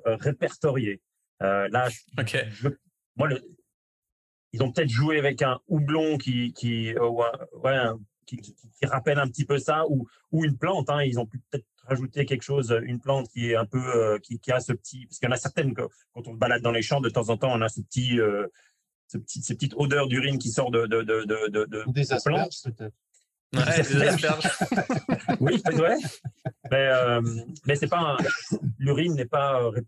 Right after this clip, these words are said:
Speaker 1: répar-, il y a, il y a, il y en a plein, hein, des, ouais, il y a, il y a, il y a le carton, il y a le sparadrap aussi. Sparadrap, c'en est un, un, un
Speaker 2: Ah ouais,
Speaker 1: fait,
Speaker 2: ok.
Speaker 1: euh,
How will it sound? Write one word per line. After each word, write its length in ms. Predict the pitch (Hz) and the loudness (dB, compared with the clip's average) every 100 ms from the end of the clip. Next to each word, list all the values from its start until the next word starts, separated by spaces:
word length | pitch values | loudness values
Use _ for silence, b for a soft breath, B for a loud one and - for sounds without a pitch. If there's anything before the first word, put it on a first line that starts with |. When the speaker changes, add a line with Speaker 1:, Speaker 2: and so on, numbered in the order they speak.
| _ | _
Speaker 1:
répar-, 280 | 120 120 120 | -6 -4 -2
il 60 | 120 | 0
y 60 | 123 | 0
a, 40 | 131 | 2
il 20 | |
y 20 | |
a, 60 | 123 | 0
il 40 | |
y 60 | 123 | 2
en 40 | |
a 80 | 113 | 0
plein, 180 | 123 135 | 0 0
hein, 200 | 123 127 | 2 0
des, 240 | 113 104 | 0 0
ouais, 160 | 104 107 107 107 | -2 -6 -8 -12
il 40 | |
y 60 | 107 | -12
a, 40 | |
il 80 | - | -12
y 60 | |
a, 40 | 104 | -18
il 100 | 113 | -6
y 40 | 107 | -4
a 20 | |
le 60 | 107 | -2
carton, 440 | 127 - 123 123 | -2 0 0 0
il 40 | 120 | 0
y 20 | |
a 40 | 110 | 0
le 60 | |
sparadrap 500 | 117 - 147 139 143 | 0 0 0 2 2
aussi. 220 | 135 - | 0 -4
Sparadrap, 400 | 113 - 120 127 | -4 0 2 2
c'en 160 | 123 117 | 0 -2
est 60 | 113 | -2
un, 100 | 110 | -2
un, 180 | 110 107 | -4 -8
un 180 | 107 107 - | -12 -14 -6
Speaker 2:
Ah 180 | 156 165 | -2 2
ouais, 60 | 120 | 4
Speaker 1:
fait, 160 | 117 | 4
Speaker 2:
ok. 140 | 110 | 4
Speaker 1:
euh, 140 | 107 | 4